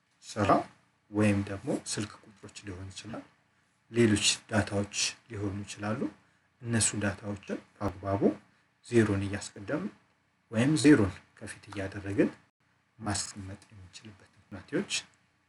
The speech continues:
ይፈጥርልናል ማለት ነው። ከዛ ይሄኛው ስንተኛው ነው? ሁለተኛው ነው ማለት ነው። ሁለተኛው፣ እ፣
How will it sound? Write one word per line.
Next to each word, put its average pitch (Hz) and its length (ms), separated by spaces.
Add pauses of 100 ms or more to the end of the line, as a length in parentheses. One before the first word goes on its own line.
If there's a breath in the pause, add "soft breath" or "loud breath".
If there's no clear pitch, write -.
(160)
ይፈጥርልናል 90 1080
ማለት - 260
ነው። - 160 (1000)
ከዛ - 360
ይሄኛው 104 440
ስንተኛው 123 440
ነው? 302 140 (260)
ሁለተኛው 95 840
ነው 104 160 (120)
ማለት - 260
ነው። - 120
ሁለተኛው፣ 104 680 (840)
እ፣ 101 60